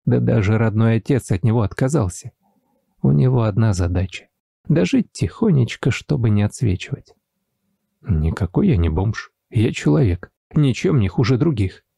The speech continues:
ответил он сам себе. «А я ничего такого и не говорила», удивилась Инна, подумав, что он отвечает ей. «А, это я так, сам с собой, в лесу привык. Там же не было более умного собеседника»,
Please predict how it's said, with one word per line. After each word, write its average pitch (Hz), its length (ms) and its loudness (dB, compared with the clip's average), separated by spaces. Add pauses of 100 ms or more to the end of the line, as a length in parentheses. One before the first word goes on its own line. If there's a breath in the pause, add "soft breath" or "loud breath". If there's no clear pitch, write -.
ответил 110 540 0
он 87 140 0
сам 87 180 -2
себе. 98 360 -4 (720)
«А 80 160 -4
я 101 300 2
ничего 117 440 2
такого 120 340 0
и 135 40 2
не 131 140 2
говорила», 120 560 0 (320)
удивилась 98 640 0
Инна, 175 320 2 (220)
подумав, 131 560 0
что - 220 -2
он 170 120 2
отвечает 139 600 -2
ей. 110 340 -2 (640)
«А, 139 280 2
это 113 340 0
я 120 160 2
так, 104 360 -2
сам - 460 -2
с - 60 -10
собой, 92 420 -2 (240 loud breath)
в 107 100 0
лесу 185 300 0
привык. 92 440 -2 (460)
Там 135 260 0
же 101 200 0
не 104 220 0
было 82 220 -2
более 85 320 0
умного 95 320 0
собеседника», 95 800 -2